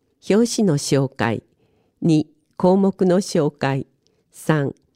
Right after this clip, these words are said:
二十歳の思い。四、山陽ふれあい公園総合体育館の防災拠点整備が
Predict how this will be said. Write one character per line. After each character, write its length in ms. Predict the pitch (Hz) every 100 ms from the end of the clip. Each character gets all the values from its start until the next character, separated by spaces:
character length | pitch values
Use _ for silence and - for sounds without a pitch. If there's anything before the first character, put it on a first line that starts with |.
| _
二 180 | _ 165
十 160 | - 233
歳 220 | - 143
の 260 | 123 113 -
思 300 | 123 131 110
い。 180 | 107 - _ _ _ _ _
四、 380 | - - 143 - _ _
山 360 | - 160 190
陽 220 | 170 151 156
ふ 160 | 165
れ 180 | 190 202
あ 60 | 220
い 80 |
公 280 | - 185 160
園 260 | 127 113 -
総 300 | - - 196
合 200 | 202 208
体 260 | 196 208 196
育 160 | - 180
館 260 | 151 139
の 300 | 127 113 107 -
防 260 | 143 190
災 320 | 226 208 196
拠 200 | 185 185
点 280 | 175 185 196
整 240 | 196 180 160
備 120 | 185
が 220 | 196 175